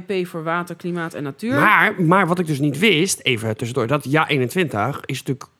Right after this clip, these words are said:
Speaker 2: wanneer was het bij de vorige, eh, vorige Kamerverkiezingen, eh, als nieuwe partij erin gekomen? Maar die doet het ook ineens mee met de waterschap. Die hebben het, die hebben best een, eh,
Speaker 1: Die hebben het dan best goed gedaan.
Speaker 2: Ja, drukke dag.
Speaker 1: Ja.
Speaker 2: Nou, weet ik niet, want ze moeten nog, je moet nog
Speaker 1: Ja.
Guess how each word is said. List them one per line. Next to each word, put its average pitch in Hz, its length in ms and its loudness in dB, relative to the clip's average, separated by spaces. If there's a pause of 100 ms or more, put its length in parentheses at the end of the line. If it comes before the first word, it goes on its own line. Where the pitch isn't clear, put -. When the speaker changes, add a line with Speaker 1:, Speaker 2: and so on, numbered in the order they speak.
(260)
Speaker 2:
wanneer 170 220 0
was 208 80 0
het 208 100 -10
bij 226 80 0
de 214 80 -2
vorige, 226 340 0
eh, 208 240 0
vorige 220 300 -4
Kamerverkiezingen, 226 840 0
eh, 208 60 -8 (500)
als 160 160 -4
nieuwe 226 180 2
partij 220 220 2
erin 208 220 2
gekomen? 190 280 2
Maar 190 80 0
die 151 100 -2
doet 123 140 -4
het 120 120 -12
ook 139 160 -2
ineens 139 280 2
mee 147 140 4
met 165 100 2
de 214 60 -2
waterschap. 277 500 0
Die 160 100 2
hebben 127 180 2
het, 127 180 0
die 214 160 -2
hebben 135 160 0
best 123 240 -2
een, 120 140 -2
eh, 147 120 2
Speaker 1:
Die 135 80 2
hebben 131 240 0
het 135 100 -8
dan 139 140 -4
best 135 180 -6
goed 180 140 -8
gedaan. 285 240 -6
Speaker 2:
Ja, 311 240 6
drukke 180 240 2
dag. 175 160 4
Speaker 1:
Ja. 359 100 2
Speaker 2:
Nou, 151 200 2
weet 180 140 4
ik 202 80 -2
niet, 147 180 0
want 185 120 0
ze 147 80 -6
moeten 131 200 -6
nog, 113 200 -4
je 131 80 -6
moet 139 120 -2
nog 120 120 -4
Speaker 1:
Ja. 170 440 0